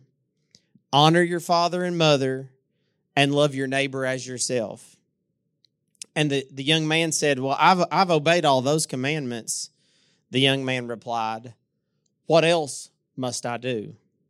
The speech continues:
And Jesus told him, "Well, if you want to be perfect, go and sell all your possessions and give the money to the poor,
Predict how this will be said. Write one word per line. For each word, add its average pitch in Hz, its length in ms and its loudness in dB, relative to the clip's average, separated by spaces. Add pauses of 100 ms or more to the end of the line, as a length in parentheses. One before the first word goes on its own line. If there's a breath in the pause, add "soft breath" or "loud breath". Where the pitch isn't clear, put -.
(880 soft breath)
And 147 140 -2
Jesus 156 400 0
told 170 300 0
him, 143 140 -4
"Well, 143 140 -6
if 139 120 -10
you 175 100 -2
want 185 140 0
to 175 40 -2
be 165 160 0
perfect, 151 640 -4 (220)
go 160 260 6
and 127 140 -2
sell 175 460 2
all 190 160 2
your 196 160 -2
possessions 135 760 -2
and 131 160 -8
give 139 160 -2
the 131 80 0
money 147 420 0
to 180 140 -4
the 185 120 -6
poor, 127 600 -8